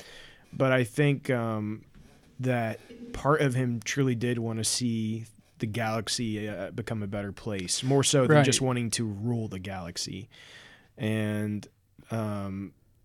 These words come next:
Speaker 1: so yeah, I think that would be probably my first pick.
Speaker 2: That's a great,
Speaker 1: It's not
Speaker 2: that's a good one,
Speaker 1: Palpatine,
Speaker 2: actually.
Speaker 1: because Palpatine just backstabs literally
Speaker 2: Oh, yes.
Speaker 1: everyone.
Speaker 2: I mean,
Speaker 1: So
Speaker 2: it, it,
Speaker 1: I
Speaker 2: within
Speaker 1: mean
Speaker 2: just a couple of movies, you had
Speaker 1: <laughs>
Speaker 2: three apprentices, so
Speaker 1: I would,
Speaker 2: I'm, I'm,
Speaker 1: I mean,
Speaker 2: I'm good. <laughs>
Speaker 1: Palpatine's arguably the,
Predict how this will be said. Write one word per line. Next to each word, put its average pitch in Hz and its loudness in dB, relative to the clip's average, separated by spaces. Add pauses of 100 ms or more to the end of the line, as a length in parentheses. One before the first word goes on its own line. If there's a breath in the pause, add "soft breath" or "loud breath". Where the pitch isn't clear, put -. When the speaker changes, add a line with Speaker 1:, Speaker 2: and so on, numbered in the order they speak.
(120)
Speaker 1:
so 165 2
yeah, 165 4
I 120 2
think 147 0
that 117 2
would 113 0
be 117 0
probably 113 -4
my 104 -4
first - -6
pick. 135 0
Speaker 2:
That's - -4
a 147 -2
great, 139 8
Speaker 1:
It's 143 4
not 185 8
Speaker 2:
that's 180 6
a - 2
good 135 8
one, 117 4
Speaker 1:
Palpatine, - 0 (120)
Speaker 2:
actually. 156 6
Speaker 1:
because 131 2
Palpatine 123 0
just 113 -4
backstabs 107 -2
literally 131 10
Speaker 2:
Oh, 135 8
yes. 165 12
Speaker 1:
everyone. 135 8
Speaker 2:
I 139 8
mean, 139 10
Speaker 1:
So 120 6
Speaker 2:
it, 233 4
it, 240 10
Speaker 1:
I 226 12
Speaker 2:
within 233 12
Speaker 1:
mean 214 12
Speaker 2:
just 220 8
a - 12
couple 220 12
of 180 12
movies, 196 12
you 175 12
had 190 12
Speaker 1:
<laughs> - -
Speaker 2:
three 180 12
apprentices, 147 10
so 143 6
Speaker 1:
I 170 12
would, 165 12
Speaker 2:
I'm, 156 10
I'm, 160 6
Speaker 1:
I 180 10
mean, 170 10
Speaker 2:
I'm 156 6
good. 131 6
<laughs> - -2
Speaker 1:
Palpatine's 156 8
arguably 127 6
the, 120 2